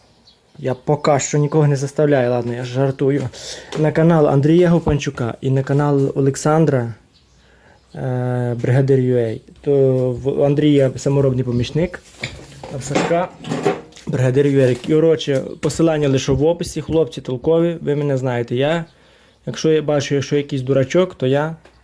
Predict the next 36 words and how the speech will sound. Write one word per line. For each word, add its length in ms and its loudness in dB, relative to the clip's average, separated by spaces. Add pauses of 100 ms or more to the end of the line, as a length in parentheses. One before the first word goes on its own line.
(420)
його 240 0
радити 360 2
нікому 340 0
не 80 2
буду. 260 0 (880)
Хлопці 320 -2
достойні, 680 2 (240)
підтримайте 500 0
наших 420 -2 (180)
господарів. 580 -4 (1400)
На 240 2
землі 260 4
працювати, 520 2
то 140 2
вам 180 4
не 80 4
шубу 240 0
в 60 -2
труси 280 -6
заправляти. 640 -2 (640)
Е, 420 -4
значить, 180 0
тако 120 2
дивіться, 260 0
про 120 -4
що 140 -2
буде 200 0
вестися 440 0
мова. 280 0
Там 220 2
було 180 4
два, 240 0
два 220 0
питання 420 0
таких, 400 -6
ем. 300 -2